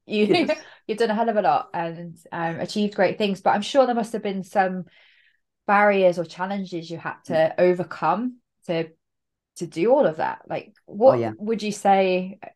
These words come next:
Speaker 1: is one of the biggest things that you had to get over in order to become the woman you are now?
Speaker 2: Well, I would say there are quite a few, and it's part of your growing, of your, you know, process of getting more mature.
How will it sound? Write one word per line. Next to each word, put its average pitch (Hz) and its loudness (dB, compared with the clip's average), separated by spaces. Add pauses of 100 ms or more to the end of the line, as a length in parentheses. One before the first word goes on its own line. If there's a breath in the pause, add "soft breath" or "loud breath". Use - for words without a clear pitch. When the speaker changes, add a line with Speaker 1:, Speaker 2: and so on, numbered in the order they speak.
(180)
Speaker 1:
is 180 -6
one 185 0
of 180 -4
the 190 -6
biggest 185 -4
things 180 0
that - -4
you 170 -8
had 180 -2 (120)
to 175 -6
get 170 -2
over 147 -2
in 165 0
order 165 -2
to 170 -10
become 160 -8
the 160 -4
woman 143 -4
you - -4
are 90 -2
now? 165 -2 (880)
Speaker 2:
Well, 135 0 (320)
I 175 0
would 180 -2
say 262 2
there 208 4
are - -2
quite 151 0
a 143 -6
few, 151 0
and 135 -6
it's 135 -10
part 147 -2
of 131 -10
your 127 0 (280)
growing, 165 0 (160)
of - -12
your, 131 -2
you 131 -6
know, 123 -4 (100)
process 147 -4
of 123 -6 (580)
getting 135 -2
more 131 -2
mature. 131 -4